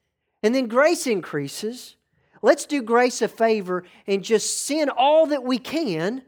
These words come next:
And the good news is sin or, uh, grace gets raised to an even higher state. And I know that sounds like a very strange question, but this belief is something that's been around for a long,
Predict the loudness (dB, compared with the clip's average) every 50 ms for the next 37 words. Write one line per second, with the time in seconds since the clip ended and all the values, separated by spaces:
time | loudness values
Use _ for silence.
0 | _ _ _ _ _ _ -4 -2 0 0 0 0 0 -2 -2 0 -2 -2 -2 0
1 | 2 2 4 4 4 2 0 -2 -12 _ _ _ _ _ -8 -6 -4 -2 0 0
2 | 2 2 0 0 -2 -2 0 2 2 2 2 0 -4 -8 -12 -10 -8 -8 -8 -6
3 | -2 2 4 4 6 6 4 2 2 0 -6 -8 -10 -12 _ _ _ _ _ _
4 | -4 -2 -2 -2 -2 -2 2 2 4 4 2 0 -2 -6 -10 -12 -14 -10 -8 -8
5 | -8 -8 -8 -8 -8 -6 -6 -6 -8 -8 -8 -8 -6 -6 -4 -4 -6 -6 -8 -12
6 | _ _ _ _ -20 -18 -18 -14 -14 -14 -14 -14 -18 _ _ _ _ -20 _ _
7 | _ _ _ _ _ _ _ _ _ _ _ _ _ _ _ _ _ _ _ _
8 | _ _ _ _ _ _ -4 -2 0 0 2 2 0 0 0 -2 -4 -6 -6 -6
9 | -6 -6 -6 -10 -10 -12 -12 -12 -12 -12 -14 -14 -14 -12 -12 -12 -12 -14 -16 -10
10 | -6 -4 -4 -4 -4 -6 -14 -14 -14 -14 -14 -16 -14 -14 -12 -10 -10 -12 -12 -12
11 | -10 -6 -6 -6 -6 -8 -10 -12 -12 -12 -10 -10 -10 -10 -10 -12 -16 -16 -14 -12
12 | -10 -10 -10 -8 -10 -10 -12 -14 -16 -16 -16 -14 -14 -14 -14 -16 -16 -14 -12 -10
13 | -10 -10 -10 -12 -14 -16 -18 -20